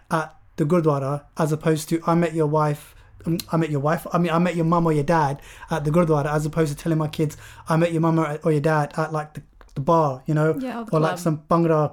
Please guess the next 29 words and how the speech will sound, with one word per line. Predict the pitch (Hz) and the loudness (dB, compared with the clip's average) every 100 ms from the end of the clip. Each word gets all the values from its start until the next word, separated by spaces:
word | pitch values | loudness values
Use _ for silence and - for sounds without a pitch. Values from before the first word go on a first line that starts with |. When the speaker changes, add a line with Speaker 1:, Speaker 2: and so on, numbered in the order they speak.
| - | -6
Speaker 1:
club | - 160 139 | -2 -2 0
going, | 160 151 175 | 0 0 0
you | |
know | 185 | 0
what | 190 | 4
I | |
mean? | 220 175 139 | 4 2 -2
Speaker 2:
Yeah. | 202 190 180 180 | -8 -8 -10 -8
Speaker 1:
So, | - 185 175 165 _ _ - | 2 4 4 0 _ _ -10
so | - 185 175 165 - _ _ - | 2 6 6 2 -6 _ _ 2
obviously, | 226 233 247 220 202 - - | 2 4 4 4 4 -2 -4
not | 185 214 | 0 2
only | 233 240 | 4 4
is | 196 | 4
that | 202 | 2
the, | 175 175 | 0 -6
that's | - 185 | -4 0
not | 254 202 | 2 2
only | 196 | 2
the, | 165 147 - | 2 -2 -6
the | 151 | -2
reason | 151 170 160 151 | 2 4 4 2
why, | 147 151 123 120 - - | 4 2 0 -10 -16 -6
'cause | 151 | -6
it | 143 | -2
sounds | - 160 156 | 0 2 2
good, | 143 131 | -2 -4
but | 151 165 | -2 -2
because | 165 202 185 175 | 0 2 0 0